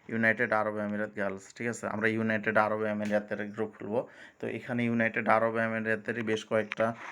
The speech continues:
আহ, গ্রুপ নেম লিস্ট দেওয়া আছে। আমরা যদি, আহ, লং করে কান্ট্রিটার নাম বলি ইউনাইটেড আরব আমিরাত, তিনটা শব্দ। এটার শর্ট, শর্ট হচ্ছে ইউএই, ঠিক আছে? আমরা শর্ট দিয়ে এখানে একটা লিস্ট করছি।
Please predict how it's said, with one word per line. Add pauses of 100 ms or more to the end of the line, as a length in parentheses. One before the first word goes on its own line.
(160)
আহ,
গ্রুপ
নেম
লিস্ট
দেওয়া
আছে। (480)
আমরা
যদি, (300)
আহ,
লং
করে
কান্ট্রিটার
নাম
বলি
ইউনাইটেড (100)
আরব
আমিরাত, (380)
তিনটা
শব্দ। (1500)
এটার
শর্ট,
শর্ট
হচ্ছে (340)
ইউএই, (240)
ঠিক
আছে? (340)
আমরা (180)
শর্ট
দিয়ে
এখানে
একটা
লিস্ট
করছি।